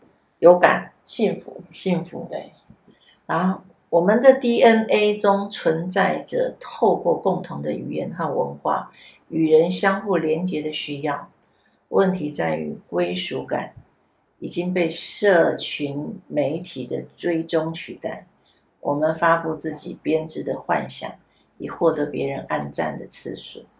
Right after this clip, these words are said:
Speaker 1: 却不是分享真正的自己而被喜欢。我们彼此透过数位网络连结，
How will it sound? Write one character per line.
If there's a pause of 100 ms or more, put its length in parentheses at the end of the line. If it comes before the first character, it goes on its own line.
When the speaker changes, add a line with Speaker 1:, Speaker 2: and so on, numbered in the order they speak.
(600)
Speaker 1:
却
不
是
分
享
真
正
的
自
己 (100)
而
被
喜
欢。 (760)
我
们
彼
此
透
过
数
位
网
络
连
结，